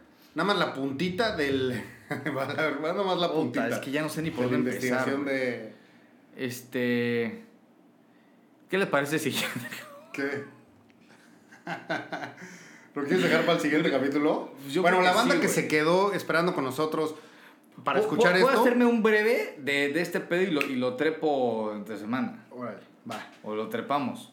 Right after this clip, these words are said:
Speaker 1: Está bien, entonces
Speaker 2: A ver, vamos a darle nada más el, el preámbulo, el preámbulo de, del desmadre.
Speaker 1: Va, órale,
Speaker 2: ¿No?
Speaker 1: si
Speaker 2: Un
Speaker 1: no
Speaker 2: pre-, preámbulo.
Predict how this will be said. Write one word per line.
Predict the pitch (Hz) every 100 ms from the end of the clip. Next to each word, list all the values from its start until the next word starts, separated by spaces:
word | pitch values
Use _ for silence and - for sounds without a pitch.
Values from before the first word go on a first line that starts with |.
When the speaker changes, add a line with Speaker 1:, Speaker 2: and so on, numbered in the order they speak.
| -
Speaker 1:
Está | - 151
bien, | 156 127 - -
entonces | 147 202 190 175
Speaker 2:
A |
ver, | 214 214
vamos | 196 254 247
a | 247
darle | 247
nada | 226 226
más | 226 190
el, | 160 160
el | 151 127
preámbulo, | 160 160 139 117 90 107
el | 113
preámbulo | - 165 175 156 117
de, | 110
del | 107 104
desmadre. | 107 107 120 107 - - 117 117
Speaker 1:
Va, | 123
órale, | 131 127 110
Speaker 2:
¿No? | 160
Speaker 1:
si | 143
Speaker 2:
Un |
Speaker 1:
no | 160
Speaker 2:
pre-, | 113 113 107 98
preámbulo. | 120 117 101